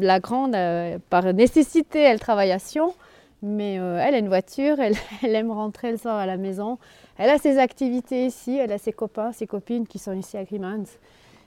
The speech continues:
Et puis, elle s'implique aussi, euh, dans la vie du village.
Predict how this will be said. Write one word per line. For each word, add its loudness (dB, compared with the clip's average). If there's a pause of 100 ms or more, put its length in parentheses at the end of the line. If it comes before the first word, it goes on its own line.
(120)
Et -2
puis, -4
elle 2
s'implique -6
aussi, -2
euh, -2
dans -8
la -4
vie -6
du -6
village. -2